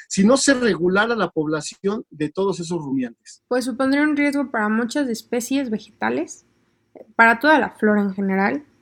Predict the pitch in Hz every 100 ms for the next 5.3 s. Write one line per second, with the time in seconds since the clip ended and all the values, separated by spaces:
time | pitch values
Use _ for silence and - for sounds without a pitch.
0 | _ _ _ 220 226 220 233 220 220 226
1 | - 233 233 240 - _ _ 226 220 220
2 | 214 220 226 226 226 226 220 208 - 208
3 | - 202 208 208 208 208 208 208 214 214
4 | 202 196 - 214 202 196 190 - 247 247
5 | 240 233 294